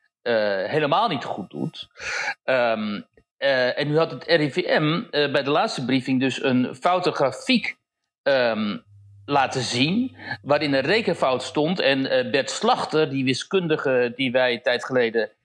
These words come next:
ook in de krant hadden, hè, we hadden toen een groot interview met hem, omdat hij zich op Twitter, op sociale media manifesteerde als iemand die, eh, op een hele heldere manier kon uitleggen hoe dat coronavirus, hoe die epidemie in Nederland nou enigszins kunnen,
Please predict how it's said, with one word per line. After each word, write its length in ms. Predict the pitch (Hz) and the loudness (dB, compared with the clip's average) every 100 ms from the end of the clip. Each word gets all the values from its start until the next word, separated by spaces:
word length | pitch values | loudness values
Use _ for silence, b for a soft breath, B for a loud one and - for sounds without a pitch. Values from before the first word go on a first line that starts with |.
| _ _ | _ _
ook 200 | 175 175 | 0 2
in 60 | 165 | 0
de 100 | 135 | 0
krant 320 | 147 147 127 | 0 0 0
hadden, 500 | 135 135 131 135 127 | 0 2 2 2 2
hè, 60 | 143 | 2
we 60 | |
hadden 160 | 135 110 | 2 0
toen 120 | 127 | -2
een 60 | 117 | 0
groot 240 | 151 147 | 2 2
interview 400 | 151 160 135 147 | 0 0 0 2
met 140 | 135 127 | 2 2
hem, 340 | 139 139 135 | 2 2 2
omdat 300 | 117 131 127 | 2 2 2
hij 540 | 135 131 131 123 120 - B B | 2 2 2 0 -4 -8 B B
zich 200 | - 151 | -4 0
op 180 | 131 - | 0 0
Twitter, 380 | 175 208 147 139 | 0 0 2 0
op 100 | 127 | 0
sociale 460 | 175 147 170 143 139 | 0 0 2 2 2
media 420 | 156 165 151 135 | 2 2 2 2
manifesteerde 640 | 139 135 - - 156 147 | 2 -2 -4 -2 2 2
als 120 | 127 | 0
iemand 340 | - 143 135 120 | -2 0 2 2
die, 320 | 127 117 - _ _ _ | 2 0 -4 _ _ _
eh, 160 | - 123 | 0 0
op 100 | 127 | 2
een 60 | 147 | 2
hele 260 | 190 185 | 2 2
heldere 340 | 156 175 151 147 | 2 2 2 0
manier 260 | 151 156 | 0 0
kon 200 | 131 139 | 0 0
uitleggen 560 | 156 165 143 135 127 135 | 2 0 0 0 0 -2
hoe 300 | 127 156 143 | 0 2 2
dat 260 | 131 127 | 0 -2
coronavirus, 800 | - 143 135 127 117 147 135 120 | -2 0 2 0 -2 -2 0 2
hoe 160 | 127 135 | 0 0
die 280 | 127 117 _ _ | 2 0 _ _
epidemie 640 | - 127 143 135 135 170 151 | -4 0 0 2 2 2 2
in 60 | |
Nederland 300 | 147 143 127 | 2 2 2
nou 200 | 127 127 | 2 2
enigszins 440 | 131 131 - 135 - | 2 0 0 -2 0
kunnen, 400 | 139 120 107 | 2 2 0